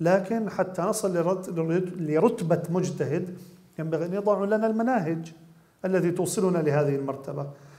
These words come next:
على فكرة، عندما يصبح عندنا هذا الهدف في العلوم الشرعية أن نخرج مجتهدين،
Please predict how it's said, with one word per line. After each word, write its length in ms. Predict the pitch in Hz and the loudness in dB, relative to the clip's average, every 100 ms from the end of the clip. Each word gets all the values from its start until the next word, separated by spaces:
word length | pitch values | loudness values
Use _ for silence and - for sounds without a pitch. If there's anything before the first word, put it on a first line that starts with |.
| - | -12
على 180 | 139 139 | -6 -6
فكرة، 300 | 139 180 143 | -6 -6 -6
عندما 420 | 127 135 143 143 | -6 -4 -2 0
يصبح 320 | 143 - - - | 0 -4 -6 -8
عندنا 420 | 160 151 143 139 | -4 -2 0 -2
هذا 140 | 151 143 | -2 -2
الهدف 340 | 135 135 135 | -4 -4 -6
في 100 | - | -6
العلوم 300 | 139 135 165 | -4 0 0
الشرعية 600 | 143 - 139 143 139 139 - - - - 156 | -2 -6 -4 -4 -4 -6 -8 -16 -20 -14 -6
أن 120 | 143 | -4
نخرج 460 | 139 180 170 151 | -2 -2 -4 -4
مجتهدين، 720 | 156 143 156 143 139 165 190 | -6 -6 -6 -4 -4 -4 -4